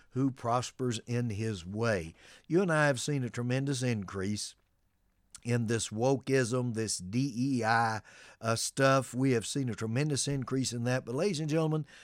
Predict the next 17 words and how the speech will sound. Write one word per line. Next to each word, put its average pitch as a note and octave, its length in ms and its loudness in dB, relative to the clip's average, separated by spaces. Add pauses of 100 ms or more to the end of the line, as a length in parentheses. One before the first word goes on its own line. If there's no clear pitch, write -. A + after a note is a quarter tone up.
(140)
the C#3 100 -4
question, E3 640 2 (280)
uh, C#3 240 0
came F3 260 4
to D#3 120 2
me D3+ 140 4
this C3 300 2
week B2+ 340 2
as G#2 120 -8
I A2+ 160 0
was A2 140 -4
m-, A2+ 220 -4 (240)
reading C3+ 560 0
and F#2+ 180 -4
meditating B2+ 720 0
and G2 120 -6
praying, C#3 580 2